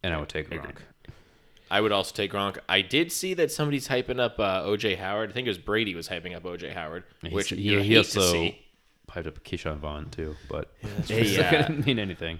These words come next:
Speaker 2: hey, friend of the program, Mike Kosicki's out there. Listen, this is a two-flex league. We're getting, there's so many starting tight ends out there.
Speaker 1: Hunter
Speaker 2: Do
Speaker 1: Henry's
Speaker 2: we want
Speaker 1: Jonnu Smith, like, a lot of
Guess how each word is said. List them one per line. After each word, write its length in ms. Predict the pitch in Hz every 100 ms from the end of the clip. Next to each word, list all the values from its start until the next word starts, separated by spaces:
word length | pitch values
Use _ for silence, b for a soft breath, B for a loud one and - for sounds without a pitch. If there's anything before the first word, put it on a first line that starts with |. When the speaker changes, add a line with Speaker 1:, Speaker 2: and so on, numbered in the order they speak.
| - 104
Speaker 2:
hey, 180 | 110 87
friend 260 | 98 107
of 60 | 95
the 60 |
program, 440 | - 104 101 85 85
Mike 160 | 90
Kosicki's 460 | - - 101 87 82
out 120 | 78
there. 160 | 82 78 B B B
Listen, 300 | 147 131 98 -
this 200 | 156 269
is 80 | 330
a 100 | 302
two-flex 600 | - 156 143 127 - -
league. 420 | 98 95 87 - - - 131
We're 300 | 110 151 185
getting, 640 | 202 208 190 139 104 64 - -
there's 480 | 123 135 160 147
so 240 | - 165 160
many 400 | 165 160 143 131
starting 640 | - - - 113 113 113 104
tight 240 | 110 92
ends 240 | 90 90 85
out 200 | 80 -
there. 240 | 78 73
Speaker 1:
Hunter 180 | 87 95
Speaker 2:
Do 40 | 87
Speaker 1:
Henry's 340 | 95 123 120
Speaker 2:
we 180 | 135 151
want 480 | 147 107 117 139 95
Speaker 1:
Jonnu 180 | 90
Smith, 520 | - 101 92 92 - 87
like, 260 | 85 80 - -
a 60 | 92
lot 300 | 90 85 78
of 180 | 71